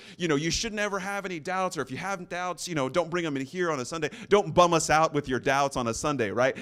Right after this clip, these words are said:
That can sometimes be the energy that there is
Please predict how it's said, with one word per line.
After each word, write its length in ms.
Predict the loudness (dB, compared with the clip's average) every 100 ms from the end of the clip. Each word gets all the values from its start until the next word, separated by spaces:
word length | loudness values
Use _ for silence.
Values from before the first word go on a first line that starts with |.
| 0
That 140 | 2 4
can 300 | 2 -2 -4
sometimes 640 | 0 0 2 -2 -2 -4
be 560 | -4 -2 0 -2 -4 -8 _ _ _ _ _ _ -2
the 140 | 0 2
energy 360 | 2 2 0
that 180 | 2 4
there 140 | 2
is 340 | 2 2 2